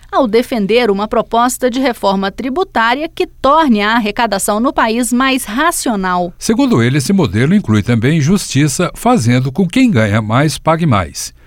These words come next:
Speaker 2: E isso leva em conta a chamada progressividade, favorecendo os que ganham menos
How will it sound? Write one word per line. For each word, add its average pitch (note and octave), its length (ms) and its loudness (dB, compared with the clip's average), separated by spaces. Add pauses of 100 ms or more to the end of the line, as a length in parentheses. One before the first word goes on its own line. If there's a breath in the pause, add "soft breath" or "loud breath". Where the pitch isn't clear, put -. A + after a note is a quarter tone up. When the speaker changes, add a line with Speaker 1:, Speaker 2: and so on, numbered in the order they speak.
(180 soft breath)
Speaker 2:
E G#2 180 4
isso D3+ 200 0
leva G2+ 260 2
em F#2+ 60 -4
conta E3+ 300 0
a - 20 0
chamada D3+ 420 0
progressividade, E3+ 1120 0 (180 loud breath)
favorecendo D3 880 0 (220 loud breath)
os B2+ 240 0
que A#3+ 160 2
ganham A2+ 300 2
menos C#3+ 520 0